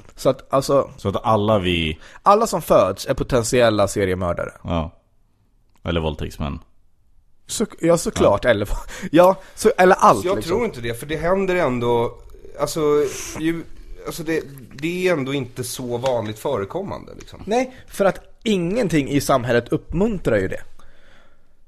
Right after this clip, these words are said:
Speaker 1: Alltså, då skulle det vara vanligare. Jag, jag tycker att det är relativt vanligt förekommande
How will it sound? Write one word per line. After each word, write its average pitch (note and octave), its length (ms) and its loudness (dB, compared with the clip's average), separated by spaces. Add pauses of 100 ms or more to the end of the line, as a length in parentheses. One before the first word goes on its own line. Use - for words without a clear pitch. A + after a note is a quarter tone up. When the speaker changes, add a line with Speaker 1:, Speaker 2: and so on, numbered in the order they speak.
(100)
Speaker 1:
Alltså, C#3+ 180 0
då G3 240 6
skulle E3 260 0
det C#3+ 40 6
vara C3 100 2
vanligare. B2+ 500 4 (320)
Jag, C#3 200 4
jag D#3+ 220 4
tycker A3+ 220 2
att C3 80 0
det C3 80 4
är A#2+ 40 4
relativt D#3 540 4
vanligt G#2+ 280 2
förekommande F#2+ 800 0